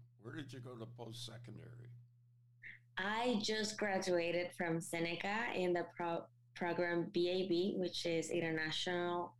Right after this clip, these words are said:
Speaker 2: for Business and Administration. Um, I graduated, I believe, three weeks ago.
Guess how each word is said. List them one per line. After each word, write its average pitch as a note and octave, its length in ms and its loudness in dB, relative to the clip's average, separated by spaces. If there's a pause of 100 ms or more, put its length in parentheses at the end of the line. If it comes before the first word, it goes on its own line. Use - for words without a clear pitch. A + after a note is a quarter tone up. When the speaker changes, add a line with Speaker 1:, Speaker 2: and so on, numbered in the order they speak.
Speaker 2:
for E3 320 -2 (580)
Business G3 520 2 (100)
and D#3+ 320 0
Administration. D#3 840 0 (800)
Um, D3 440 0
I E3+ 120 2
graduated, E3 680 4
I E3 160 0
believe, D#3 460 -2 (680)
three G3+ 220 2
weeks A#3+ 320 2
ago. C4 300 0